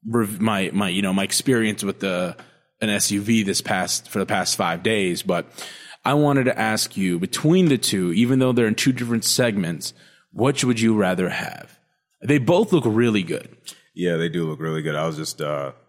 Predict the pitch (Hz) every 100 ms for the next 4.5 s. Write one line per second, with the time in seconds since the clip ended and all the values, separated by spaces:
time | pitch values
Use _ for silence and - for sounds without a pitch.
0 | - - 82 - 80 73 71 80 80 78
1 | 76 73 71 _ _ 76 78 - 76 73
2 | 73 - 82 85 76 71 78 71 69 -
3 | _ _ _ _ _ _ _ _ - 95
4 | - 85 78 78 82